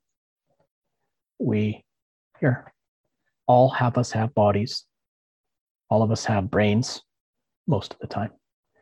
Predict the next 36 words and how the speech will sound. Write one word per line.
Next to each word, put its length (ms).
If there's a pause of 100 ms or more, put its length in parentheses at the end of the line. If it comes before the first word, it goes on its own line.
(240)
And 160
all 140
of 60
us 100
have 140
nervous 280
systems. 480 (640)
And 80
regardless 560
of 160
what 160
other 420 (140)
attitudes 580
or 80
ideas 480
or 60
beliefs 340
you 60
have, 360 (140)
spiritual, 840
et 60
cetera, 400 (180)
about 180
who 120
we 120
are, 220 (180)
it's 140
true 200
that 100
we 80
also 260
have 200
bodies. 460 (1200)
And 220
bodies 340
are 180